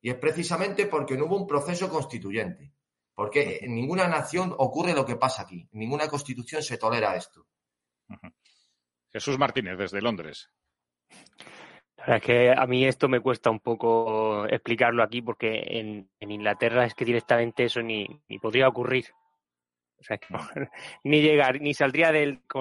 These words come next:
Speaker 3: de la Constituency, del, del distrito, digamos, o sea que
Speaker 2: Bueno, pero hay diputados de Irlanda del Norte que sí son partidarios de la independencia y son partidarios de, de la República de Irlanda, ¿no?
Speaker 3: Sí, el, el problema es que se, se,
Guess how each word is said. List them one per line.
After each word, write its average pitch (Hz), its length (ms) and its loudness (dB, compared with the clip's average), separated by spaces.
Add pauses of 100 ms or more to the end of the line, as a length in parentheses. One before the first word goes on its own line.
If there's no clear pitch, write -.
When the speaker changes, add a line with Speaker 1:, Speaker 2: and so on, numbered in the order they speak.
(160)
Speaker 3:
de 131 100 0
la 127 120 4
Constituency, 120 680 -8
del, 107 220 -4
del 113 180 -8
distrito, 120 520 -14
digamos, 107 420 -4
o 95 40 -20
sea 107 200 -8
que - 240 -20 (720)
Speaker 2:
Bueno, 117 140 -2
pero 95 120 -4
hay 110 60 0
diputados 113 540 -2
de 98 280 -4
Irlanda 107 340 -4
del 107 140 -4
Norte 110 280 -6
que 90 80 -8
sí 95 420 -8
son 87 260 -10
partidarios 92 560 -8
de 92 80 -10
la 85 120 -12
independencia 82 840 -12 (100)
y 78 520 -18
son 90 180 -16
partidarios 87 460 -8
de, 82 340 -10
de 87 100 -12
la 90 100 -4
República 87 580 -10
de 82 120 -14
Irlanda, 90 400 -10
¿no? 117 200 -10 (960)
Speaker 3:
Sí, 175 320 4
el, 139 320 2
el 127 120 2
problema 131 220 2
es 151 60 -4
que 196 120 2
se, 160 340 4
se, - 220 -2